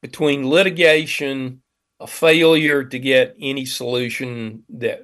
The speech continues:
actually works out of the Congress, uh, you know, we're headed down this path where money continues to drive all of the decision making, and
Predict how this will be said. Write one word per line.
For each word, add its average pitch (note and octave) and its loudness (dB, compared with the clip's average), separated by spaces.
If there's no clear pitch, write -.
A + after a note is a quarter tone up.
actually A#2 -2
works A2+ -6
out A#2 2
of A2+ -4
the - -12
Congress, A#2 -4
uh, A#2 -4
you C3 -8
know, B2 0
we're C3 0
headed D#3 4
down C#3+ 4
this C3+ -6
path C#3+ 2
where B2 -2
money C3+ 0
continues C3 -8
to A#2 -12
drive B2+ 0
all C#3+ 4
of C3+ -2
the C3 -6
decision C3+ -6
making, G2+ -10
and A#2+ -6